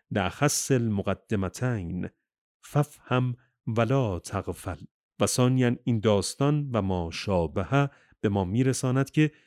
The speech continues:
مراجع باید عارف و حکیم و بالله و به امر الله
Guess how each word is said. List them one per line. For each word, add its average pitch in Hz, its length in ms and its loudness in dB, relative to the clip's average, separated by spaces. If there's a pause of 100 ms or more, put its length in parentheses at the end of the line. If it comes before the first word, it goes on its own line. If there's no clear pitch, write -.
(160)
مراجع 107 500 2 (140)
باید 120 520 2
عارف 104 420 2
و - 20 0
حکیم 143 640 0 (360)
و 107 80 2
بالله 101 720 0 (120)
و 101 120 0
به - 120 -8
امر 98 280 -2
الله 107 500 -2